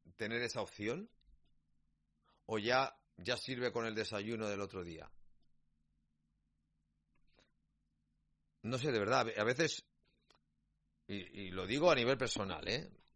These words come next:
Me siento maltratado. Y lo digo de verdad, y llevo muchos años igual. Yo no sé lo que pe-, lo que pueden pensar los demás. Pero a mí me pareció que esa comida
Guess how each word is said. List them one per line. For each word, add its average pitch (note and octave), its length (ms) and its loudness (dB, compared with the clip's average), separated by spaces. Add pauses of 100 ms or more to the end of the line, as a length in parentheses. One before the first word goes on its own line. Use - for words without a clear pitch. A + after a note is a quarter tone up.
(160)
Me A2+ 160 -2
siento D3+ 840 4 (1500)
maltratado. F2+ 600 0 (800)
Y G2+ 40 -10
lo G#2+ 100 4
digo D#3 180 6
de D#3+ 80 8
verdad, G2 400 2 (100)
y F#2+ 220 -12
llevo C#3 220 -2
muchos C#3 280 -2
años A2+ 280 -6
igual. D2+ 260 -14 (1000)
Yo G#2+ 120 0
no B2+ 80 2
sé C3 120 -2
lo A2+ 60 4
que G2 100 -2
pe-, F#2+ 180 -6
lo F#2+ 140 -4
que F2+ 80 -6
pueden F#2+ 200 -2
pensar F2 240 -6
los E2+ 140 -4
demás. E2 480 -12 (760)
Pero G2+ 140 0
a G#2 40 2
mí C3 100 0
me D#3 120 4
pareció D#3 600 4 (1700)
que - 120 -2
esa D3 140 4
comida C#3+ 580 2